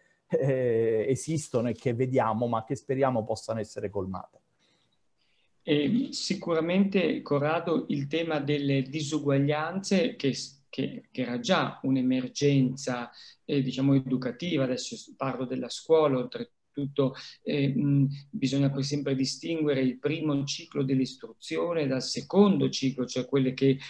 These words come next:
Speaker 2: comunemente chiamiamo le, eh, diciamo, le superiori, perché questo concetto di equità poi trova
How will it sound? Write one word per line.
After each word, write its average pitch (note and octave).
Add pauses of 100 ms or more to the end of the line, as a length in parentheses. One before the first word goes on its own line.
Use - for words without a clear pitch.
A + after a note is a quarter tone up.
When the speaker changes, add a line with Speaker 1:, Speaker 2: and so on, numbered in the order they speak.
(140)
Speaker 2:
comunemente C#3
chiamiamo C3+ (240)
le, D3
eh, D3
diciamo, C#3
le C3
superiori, C3+
perché B2+
questo B2+
concetto C#3
di C3
equità C3+
poi C#3
trova C3+